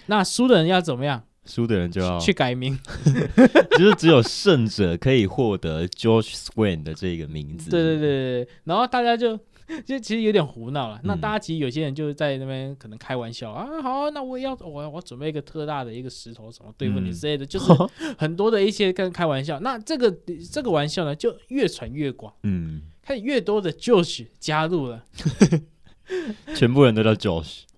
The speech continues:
Speaker 1: 对，那后来他们因为听说大到他们发现私人空地好像不能这样，
Speaker 2: 嗯。
Speaker 1: 所以他们真的去外面租了一个 <laughs> 超大的空间。
Speaker 2: 超大的空地吗？
Speaker 1: 对，超大的空地。
Speaker 2: 嗯。
Speaker 1: 然后呢，他们就直接去外面这样打架，没有，也不是说打架，他们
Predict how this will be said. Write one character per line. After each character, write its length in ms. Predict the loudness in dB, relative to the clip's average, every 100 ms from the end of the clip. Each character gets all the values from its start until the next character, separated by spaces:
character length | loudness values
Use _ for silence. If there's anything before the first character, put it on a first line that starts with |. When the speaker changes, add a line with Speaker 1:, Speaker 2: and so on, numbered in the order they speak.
| _ -2
Speaker 1:
对， 200 | 0 0
那 200 | -2 -4 -6
后 200 | -2 4
来 80 | 6
他 80 | 6
们 180 | 2 -2
因 100 | 0
为 120 | 0
听 180 | 0 -2
说 100 | -2
大 240 | 0 2
到 260 | 4 4 2 _ _
他 140 | -6 -2
们 240 | -2 -2
发 120 | -2
现 100 | -2
私 220 | -2 0
人 100 | 0
空 200 | 0 -4
地 80 | -4
好 100 | -4
像 60 | -6
不 120 | -8
能 180 | -10 -12
这 80 | -12
样， 140 | -12 -12 -6
Speaker 2:
嗯。 100 | -2
Speaker 1:
所 80 |
以 20 | -2
他 40 |
们 100 | 0
真 100 | 2
的 80 | 2
去 120 | 2
外 100 | 2
面 160 | 2 -2
租 240 | -4 0
了 100 | 0
一 60 | 2
个 160 | 0 -2 -14 -18
<laughs> 400 | -20 -12 -12 -12
超 220 | -8 -6 -4
大 160 | -4
的 60 | -4
空 120 | -6
间。 120 | -2
Speaker 2:
超 340 | 2 4 2 0
大 240 | 2 2 2
的 120 | -6 -14 -20 -4
空 260 | 2 2
地 300 | 2 -2 -2
吗？ 160 | -4 -6
Speaker 1:
对， 140 | -6 -6
超 240 | -6 -4
大 100 | -2
的 80 | -4
空 240 | -8 -10
地。 160 | -8 -8
Speaker 2:
嗯。 280 | -6 -6 -10 -20 -10
Speaker 1:
然 100 | -4
后 100 | -4
呢， 140 | -4
他 100 | -4
们 80 | -4
就 160 | 0 -2
直 120 | -2
接 180 | -4 -4
去 160 | -4
外 100 | -4
面 160 | -4 -4
这 60 | -8
样 120 | -8
打 160 | -12 -18
架， 220 | -18 -18 _
没 100 | 0
有， 80 | 2
也 100 | 2
不 60 |
是 60 | 0
说 40 |
打 140 | 0 -2
架， 160 | -4 -6
他 100 | -6
们 160 | -4